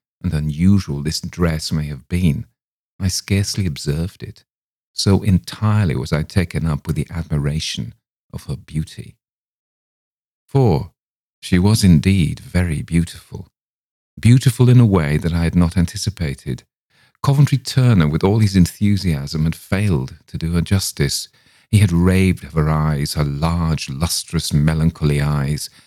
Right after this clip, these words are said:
of the transparent paleness of her complexion, of the faultless delicacy of her features, but he had not prepared me for the unconscious dignity,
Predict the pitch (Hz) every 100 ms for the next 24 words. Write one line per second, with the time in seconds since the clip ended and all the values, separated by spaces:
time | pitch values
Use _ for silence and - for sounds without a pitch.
0 | _ _ - 82 - 87 90 - - 92
1 | 95 90 - - 95 104 85 65 - -
2 | - 76 90 95 - 73 69 - _ _
3 | _ 90 82 - - 101 - 104 - 80
4 | 92 92 95 - - 78 76 - 82 -
5 | 95 95 - 71 69 - - _ _ _
6 | _ - 92 98 110 104 87 85 98 -
7 | - 82 - 87 92 92 - 67 67 -
8 | _ _ _ _ 82 78 71 - 87 85
9 | 90 - - - - 85 80 - -